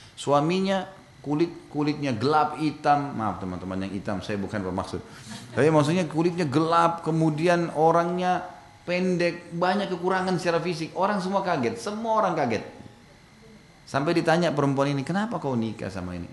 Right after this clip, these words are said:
"Saya, saya pilihan saya. Dan dia kelihatan bahagia ini perempuan."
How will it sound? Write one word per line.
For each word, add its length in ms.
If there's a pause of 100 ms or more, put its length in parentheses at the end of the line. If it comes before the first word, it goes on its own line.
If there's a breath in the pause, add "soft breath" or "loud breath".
(120)
"Saya, 180 (240)
saya 240
pilihan 400
saya. 320 (480)
Dan 240
dia 160
kelihatan 400
bahagia 480
ini 160
perempuan." 560